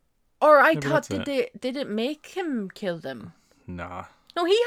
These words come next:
Speaker 1: hadn't them killed before this, had he not?
Speaker 2: Don't know.
Speaker 1: You
Speaker 2: But,
Speaker 1: see,
Speaker 2: like
Speaker 1: you said that he killed them, but now I'm doubting it because I remember when the explosion happened.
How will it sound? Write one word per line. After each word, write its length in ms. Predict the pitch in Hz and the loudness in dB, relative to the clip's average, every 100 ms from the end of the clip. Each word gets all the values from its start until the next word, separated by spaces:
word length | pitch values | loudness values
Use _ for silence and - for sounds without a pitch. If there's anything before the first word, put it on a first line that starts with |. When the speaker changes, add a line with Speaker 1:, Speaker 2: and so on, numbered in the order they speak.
| 494 | 2
Speaker 1:
hadn't 180 | 339 330 | 0 -2
them 140 | 320 | -2
killed 420 | - 330 320 240 | 0 0 0 -4
before 320 | 254 - 311 359 | -10 -6 -4 -2
this, 200 | 220 - | -4 -6
had 120 | 180 | -10
he 60 | 180 | -10
not? 300 | 151 139 - _ _ _ _ _ _ _ _ | -10 -12 -18 _ _ _ _ _ _ _ _
Speaker 2:
Don't 140 | 120 | -6
know. 220 | 107 95 - _ _ _ _ _ _ _ _ _ _ _ _ _ - | -4 -6 -10 _ _ _ _ _ _ _ _ _ _ _ _ _ -6
Speaker 1:
You 80 | 254 | 2
Speaker 2:
But, 60 | |
Speaker 1:
see, 60 | 330 | 4
Speaker 2:
like 80 | 311 | 6
Speaker 1:
you 200 | 370 381 | 8 6
said 520 | - 359 302 190 - _ _ - - | 6 6 6 4 -6 _ _ -8 0
that 160 | 240 | 0
he 200 | 226 269 | 0 -6
killed 440 | - - 269 262 196 | -6 0 0 0 -4
them, 360 | 156 151 185 _ _ - - - - | -4 -6 -12 _ _ -20 -20 -20 -6
but 120 | 240 | -2
now 240 | 247 269 262 | 4 6 6
I'm 160 | 240 | 2
doubting 440 | 220 247 277 - 170 | 2 2 2 -2 -8
it 160 | 160 - | -8 -8
because 260 | 220 226 | -8 -2
I 140 | 208 220 | 2 2
remember 720 | 220 220 226 226 240 247 226 | 0 -2 -2 -2 -2 0 -2
when 160 | 220 208 | -2 0
the 100 | 202 | -2
explosion 480 | - - 214 202 196 | -2 -4 -4 -4 -2
happened. 580 | 220 226 - 170 170 | 2 2 2 -4 -4